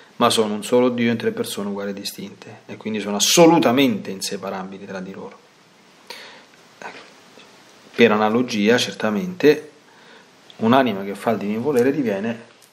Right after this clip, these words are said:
inseparab-, tanto inseparabile, cioè, capito? Cioè,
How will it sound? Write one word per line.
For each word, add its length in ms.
inseparab-, 760
tanto 340
inseparabile, 580
cioè, 380
capito? 420
Cioè, 300